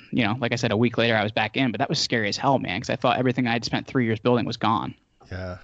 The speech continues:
Speaker 2: Well, you got kicked
Speaker 1: That's
Speaker 2: out. We couldn't get on because of that. Uh, that happened to us too, and it was around that
Speaker 1: Mm-hmm.
Speaker 2: time. We had not been made that platform yet. We were trying to get on, and they wouldn't allow us on there. But it was because of that. We had our names in the, in the,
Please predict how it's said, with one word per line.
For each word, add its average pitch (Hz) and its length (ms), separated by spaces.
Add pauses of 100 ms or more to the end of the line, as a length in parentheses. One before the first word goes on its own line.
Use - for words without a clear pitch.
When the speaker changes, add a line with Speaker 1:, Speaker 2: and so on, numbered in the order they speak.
(100)
Speaker 2:
Well, 98 280 (320)
you 147 180
got - 220
kicked 156 220
Speaker 1:
That's 147 100
Speaker 2:
out. 98 100
We 156 160
couldn't 147 280
get 101 120
on 143 220
because 90 280
of 82 120
that. 78 260 (340)
Uh, 95 160
that 123 160
happened 151 300
to 151 100
us 160 180
too, 175 140
and 98 100
it 98 40
was 101 100
around 107 220
that 127 160
Speaker 1:
Mm-hmm. 156 120
Speaker 2:
time. 120 240 (300)
We 113 100
had 135 100
not 123 200
been 101 140
made 120 180
that 104 160
platform 123 480
yet. 98 140
We 95 80
were 98 40
trying 107 200
to 101 40
get 95 160
on, 135 180
and 107 100
they 98 40
wouldn't 98 240
allow 110 240
us 90 140
on 147 240
there. 82 180
But 98 140
it 98 100
was 95 160
because 101 300
of 98 120
that. 87 260 (320)
We 110 220
had 95 520
our 90 180
names 95 540
in 90 340
the, 85 300
in 92 380
the, - 500